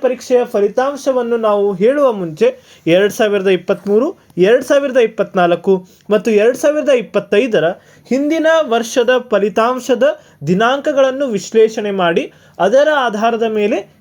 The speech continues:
ಈ ಪ್ರವೇಶ ಪರೀಕ್ಷೆಯ ಫಲಿತಾಂಶ ಯಾವಾಗ ಪ್ರಕಟವಾಗುತ್ತೆ ಅನ್ನೋದನ್ನು ತಿಳಿಸ್ತೇವೆ. ನವೋದಯ ವಿದ್ಯಾಲಯ ಪ್ರವೇಶ ಪರೀಕ್ಷೆ ಎರಡ್ ಸಾವಿರದ ಇಪ್ಪತ್ತಾರು ಫಲಿತಾಂಶ ಯಾವಾಗ ಬಿಡುಗಡೆ ಆಗುತ್ತದೆ,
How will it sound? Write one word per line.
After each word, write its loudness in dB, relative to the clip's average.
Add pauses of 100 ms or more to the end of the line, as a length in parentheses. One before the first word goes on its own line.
ಈ 2
ಪ್ರವೇಶ 0
ಪರೀಕ್ಷೆಯ -2 (520)
ಫಲಿತಾಂಶ -2 (100)
ಯಾವಾಗ 2
ಪ್ರಕಟವಾಗುತ್ತೆ -2
ಅನ್ನೋದನ್ನು -2
ತಿಳಿಸ್ತೇವೆ. -2 (1300)
ನವೋದಯ 2
ವಿದ್ಯಾಲಯ 0
ಪ್ರವೇಶ 0
ಪರೀಕ್ಷೆ -2
ಎರಡ್ 2
ಸಾವಿರದ 0
ಇಪ್ಪತ್ತಾರು 0 (320)
ಫಲಿತಾಂಶ 0
ಯಾವಾಗ 2
ಬಿಡುಗಡೆ 0
ಆಗುತ್ತದೆ, -2